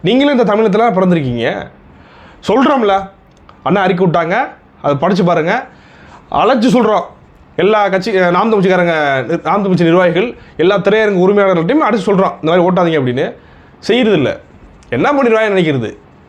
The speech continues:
இன்ற-, இன்ற-, இன்றைக்கு நாங்க சொல்றோம், இது போல எந்த திரைப்படம் வந்தாலும் முற்றுகை எடுத்து தடுத்து நிறுத்தப்படும்.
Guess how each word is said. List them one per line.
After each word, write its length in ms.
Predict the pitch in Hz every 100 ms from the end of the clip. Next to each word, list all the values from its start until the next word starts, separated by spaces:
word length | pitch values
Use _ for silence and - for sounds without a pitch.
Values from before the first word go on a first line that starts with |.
| - - - - - -
இன்ற-, 280 | 143 214 196
இன்ற-, 220 | 196 190
இன்றைக்கு 360 | 190 208 226
நாங்க 200 | 208 196
சொல்றோம், 320 | 208 208 185 175
இது 200 | 170 175
போல 200 | 202 240
எந்த 300 | 180 196 226
திரைப்படம் 400 | - 220 190 214
வந்தாலும் 560 | 185 180 175 170 196 185 - -
முற்றுகை 340 | - 170 208 226
எடுத்து 280 | 190 151 185
தடுத்து 280 | 170 170
நிறுத்தப்படும். 460 | 175 165 156 135 127